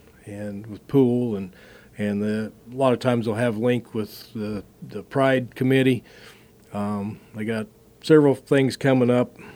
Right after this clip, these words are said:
Um, well, ongoing is that we have a community garden there in town. The city provides water for it, so, uh,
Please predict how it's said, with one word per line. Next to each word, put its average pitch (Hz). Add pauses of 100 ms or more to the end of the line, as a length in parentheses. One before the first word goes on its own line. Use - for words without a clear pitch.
(300)
Um, 113
well, 123 (600)
ongoing 123
is 113
that 123
we 135
have 131
a 117
community 139
garden 123
there 123
in 117
town. 123
The 113
city 135
provides 110
water 120
for 113
it, 113
so, 110 (440)
uh, 110